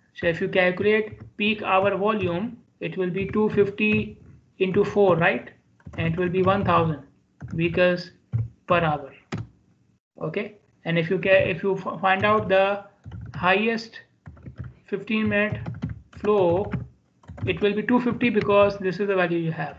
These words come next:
Okay, and only vehicles. Then if you calculate the peak hour factor, it will be one thousand divided by, according to the formula,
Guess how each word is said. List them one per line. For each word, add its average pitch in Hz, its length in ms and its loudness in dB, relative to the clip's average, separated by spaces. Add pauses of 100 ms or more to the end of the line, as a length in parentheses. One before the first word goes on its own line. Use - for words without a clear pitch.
Okay, - 380 -8
and - 220 -6 (400)
only 180 220 2
vehicles. - 480 -4 (640)
Then 185 200 4
if 196 100 0
you 208 60 0
calculate 208 460 2
the 196 100 0
peak 214 240 -2
hour 202 180 4
factor, 185 560 -4 (920)
it 180 180 -12
will 202 100 -6
be 202 100 -4
one 202 220 0
thousand 202 560 0 (840)
divided 170 340 2
by, 170 160 0
according 175 500 0
to 180 80 0
the 175 80 0
formula, 175 560 -2